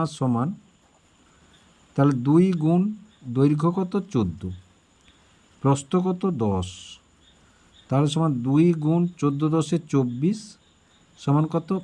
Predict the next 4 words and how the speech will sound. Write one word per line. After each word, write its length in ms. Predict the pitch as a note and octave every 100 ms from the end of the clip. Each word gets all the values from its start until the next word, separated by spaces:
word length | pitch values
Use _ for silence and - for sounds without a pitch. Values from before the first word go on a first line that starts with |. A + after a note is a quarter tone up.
| - - -
আটচল্লিশ 760 | A2 A2 - A2 G2 F#2 F2 F#2 - - _ -
একক। 420 | A#2+ - G#2+ F#2 F#2+ - - _ _ - _ -
পরিসীমায় 540 | C3+ D3+ D#3+ F3 F3 F3+ - - -
এক, 140 | C#3+